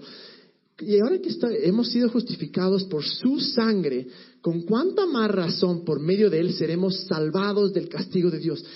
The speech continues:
Escuchemos esto y leamos esto, porque este versículo es suficiente para contestar toda esta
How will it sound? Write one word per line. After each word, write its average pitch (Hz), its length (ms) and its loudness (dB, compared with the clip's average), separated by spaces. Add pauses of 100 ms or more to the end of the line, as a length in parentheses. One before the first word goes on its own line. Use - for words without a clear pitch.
(240)
Escuchemos 262 600 0
esto 254 280 0
y - 20 -2
leamos 226 420 2
esto, 233 240 2
porque 196 260 -2
este 392 200 6
versículo 269 540 0
es 240 80 -2
suficiente 254 640 -4
para 196 180 -6
contestar 196 460 -8 (100)
toda 285 260 2
esta 214 260 -4